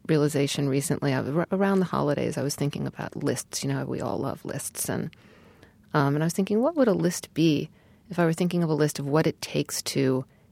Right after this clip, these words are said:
embark on a big creative piece of work?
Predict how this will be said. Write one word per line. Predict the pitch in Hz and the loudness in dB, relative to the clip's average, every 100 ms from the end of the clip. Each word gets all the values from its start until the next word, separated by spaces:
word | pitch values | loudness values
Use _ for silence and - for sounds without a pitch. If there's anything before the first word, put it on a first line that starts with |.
| _ | _
embark | 156 151 127 123 - - - - - _ - | 2 4 2 0 -6 -16 -20 -20 -20 _ -2
on | 143 127 123 127 - _ _ _ _ _ _ _ | 0 0 -2 -4 -10 _ _ _ _ _ _ _
a | - | -6
big | 143 139 131 - | 0 0 -2 -6
creative | - 147 131 131 | -2 0 0 -6
piece | - 120 - | -6 -6 -6
of | 147 | -6
work? | - - - | -6 -6 -10